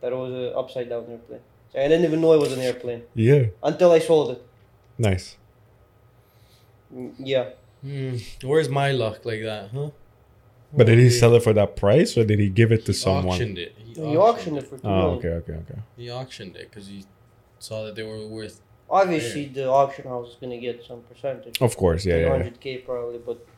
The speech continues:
Speaker 2: Still.
Speaker 1: one point seven mil, let's say, roughly.
Speaker 3: For something that was just sitting in your basement.
Speaker 2: Yeah.
Speaker 1: Yeah.
Speaker 3: Oh,
Speaker 2: Jesus.
Speaker 3: what the fuck? That's fucked up.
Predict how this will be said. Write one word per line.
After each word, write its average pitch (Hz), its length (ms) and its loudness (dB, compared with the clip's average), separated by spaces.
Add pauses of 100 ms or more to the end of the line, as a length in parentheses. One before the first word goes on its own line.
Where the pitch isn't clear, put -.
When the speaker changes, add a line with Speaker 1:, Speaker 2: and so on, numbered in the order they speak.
Speaker 2:
Still. 113 720 -2
Speaker 1:
one 87 80 0
point - 80 -14
seven 127 380 -6
mil, 131 240 -8
let's 123 220 -10
say, 120 220 -14 (240)
roughly. 120 360 -12 (420)
Speaker 3:
For - 200 -14
something 107 320 -10
that 107 80 -8
was 101 140 -12
just 101 160 -8
sitting 104 240 -10
in 104 80 -12
your 101 100 -14
basement. 101 480 -14 (160)
Speaker 2:
Yeah. 107 240 4
Speaker 1:
Yeah. 117 180 -6 (920)
Speaker 3:
Oh, 131 220 -4
Speaker 2:
Jesus. 95 580 -2
Speaker 3:
what 110 160 -12
the 101 140 -12
fuck? 107 320 -14 (1600)
That's 110 220 -6
fucked 95 360 -12
up. 90 160 -14